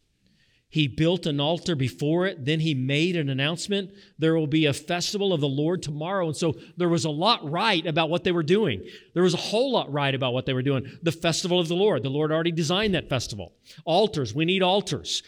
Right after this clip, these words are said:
He did, God, Yahweh, did bring us out of the land of Egypt, out of slavery to here. But the thing that was wrong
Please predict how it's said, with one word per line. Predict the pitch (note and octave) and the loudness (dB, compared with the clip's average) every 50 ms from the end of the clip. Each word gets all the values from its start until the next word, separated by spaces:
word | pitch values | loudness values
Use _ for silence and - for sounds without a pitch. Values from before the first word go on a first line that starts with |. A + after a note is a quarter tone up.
| - - | -16 -2
He | - F#3 G3+ D#3 | 2 4 4 4
did, | C#3 G3+ A#3+ A3+ E3 B2+ | 4 4 4 4 4 4
God, | F#3 F#3+ G#3 G#3 F3 C3+ C3 | 2 2 4 4 2 2 2
Yahweh, | F#3 G#3 A3+ G#3+ D#3+ E3 D#3+ D3+ B2 | 2 2 2 2 2 2 2 2 2
did | F#3+ A3+ A3 D3 | 4 4 4 2
bring | A#2+ D#3 F#3+ G#3+ A3+ G#3+ | 2 0 0 0 0 2
us | G#3 F#3+ F3 F#3+ - _ | 2 0 0 -2 -2 _
out | F#3+ G#3+ A3+ G3 E3+ D#3 - - - | 2 2 2 2 0 -2 -4 -6 -6
of | G3+ G#3+ G#3+ F#3+ E3 D3+ D3+ D#3 D3 - - - _ _ _ | -2 0 2 2 2 2 0 0 -4 -10 -18 -20 _ _ _
the | F3 E3+ | -2 0
land | D#3 F3 F#3+ G3+ F#3 E3 | 4 4 4 4 4 2
of | C#3+ D3+ | 4 4
Egypt, | G#3 A3+ F3+ C#3+ D#3 - - E3+ | 4 4 4 2 0 0 0 0
out | F3 G3+ A3 F#3+ | 0 2 2 2
of | D#3+ - | 0 0
slavery | - - G#3 A3 A#3 A#3+ E3+ C#3 D3 D3 D3 D#3 D3 - - - - _ _ | 0 0 4 4 4 4 4 0 0 2 2 0 0 -4 -10 -20 -20 _ _
to | - F3+ | 0 2
here. | D#3+ F#3 A#3+ B3 F#3+ C3+ A2+ - - - - | 2 4 4 4 4 2 2 -2 -8 -16 -8
But | - F#3 F3+ | -6 -4 -2
the | F3+ E3+ | -2 -2
thing | - A3+ B3 B3+ | 2 2 2 4
that | A#3+ G#3+ F3 | 2 0 0
was | F3 D#3 C3+ | -2 -2 0
wrong | D#3+ A3+ B3 A3+ G3 F#3 E3+ - | 0 2 2 2 2 2 0 -2